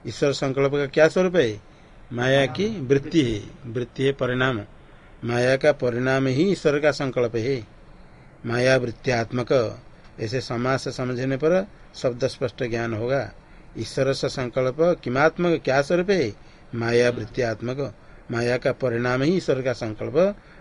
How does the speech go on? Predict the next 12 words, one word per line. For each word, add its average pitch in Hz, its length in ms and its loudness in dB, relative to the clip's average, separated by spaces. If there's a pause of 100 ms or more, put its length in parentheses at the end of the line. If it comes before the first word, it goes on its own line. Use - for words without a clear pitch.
(100)
जनौ 131 560 4
साधनम, 123 800 -4 (600)
जन 123 260 0
से 135 180 -2
बन 123 200 -4
जाएगा 135 220 2
जनौ, 120 500 0 (440)
उत्पत्ति 120 400 -4
के 123 120 -4
लिए 151 120 -2
साधन 117 400 -4
है 190 180 -2